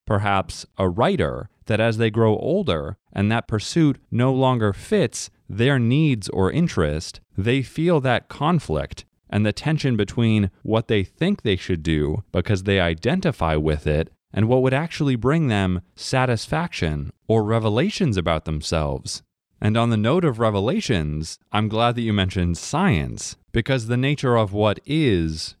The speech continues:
in reality, substantiates the entire pursuit of science. And I'm reminded of Galileo in the sixteen hundreds clashing with the church because he proposed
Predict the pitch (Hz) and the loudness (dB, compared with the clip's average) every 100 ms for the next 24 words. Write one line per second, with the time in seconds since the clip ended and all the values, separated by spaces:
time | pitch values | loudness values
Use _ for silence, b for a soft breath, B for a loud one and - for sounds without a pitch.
0 | - 101 92 90 110 165 90 76 73 - | 0 2 2 2 0 0 -2 -2 -4 -8
1 | - _ - 120 104 127 123 123 120 113 | -14 _ -6 -4 -2 0 2 2 0 0
2 | 107 - 113 110 - 127 123 107 104 - | -2 -2 0 0 0 -2 0 0 -2 -2
3 | - 220 160 - - 90 82 95 87 76 | 0 2 2 -2 -2 -2 -2 -2 0 -2
4 | 69 - - - _ _ - 98 110 120 | -4 -8 -14 -16 _ _ -2 0 2 2
5 | 110 117 131 123 113 92 95 104 107 104 | 2 2 2 0 0 -2 -2 0 2 2
6 | 127 156 107 113 95 82 - 101 - 95 | 2 2 4 4 2 0 -4 -4 -2 -2
7 | 90 160 117 82 78 - - - - 110 | 0 0 2 2 0 -6 -16 -10 -2 0
8 | 113 113 101 92 - - - 180 107 - | 0 0 0 0 -2 -6 0 2 2 -2
9 | - _ - 117 127 - 180 196 147 123 | -12 _ -2 0 0 -2 -4 -2 -2 -2
10 | 104 98 95 92 | 2 2 2 0